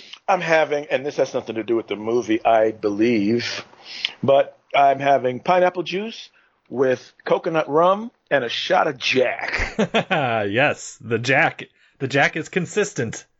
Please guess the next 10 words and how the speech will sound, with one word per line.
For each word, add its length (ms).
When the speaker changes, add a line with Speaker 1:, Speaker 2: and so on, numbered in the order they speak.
Speaker 2:
I 100
like 240
it. 140
Speaker 1:
Yeah, 640
trying 180
to 60
build 220
my 120
tolerance 460
up 200